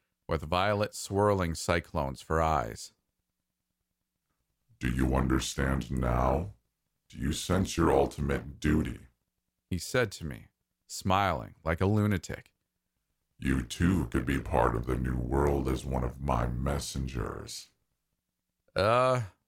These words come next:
Speaker 1: messengers for what?" I asked, trying to stall for time as I inched towards an adjacent hallway to run down.
Speaker 2: "For me,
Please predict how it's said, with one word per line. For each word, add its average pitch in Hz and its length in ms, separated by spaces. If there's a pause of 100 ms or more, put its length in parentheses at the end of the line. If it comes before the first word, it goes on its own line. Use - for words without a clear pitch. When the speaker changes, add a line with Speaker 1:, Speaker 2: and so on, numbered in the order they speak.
(180)
Speaker 1:
messengers 127 640
for 110 160
what?" 101 420 (400)
I 78 220
asked, 76 540 (220)
trying 87 180
to 76 80
stall 90 340
for - 140
time 87 420
as 78 140
I 78 140
inched 87 260
towards 90 400
an 78 100
adjacent 82 520
hallway 87 320
to 82 100
run 95 260
down. 62 340 (1120)
Speaker 2:
"For 67 140
me, 67 520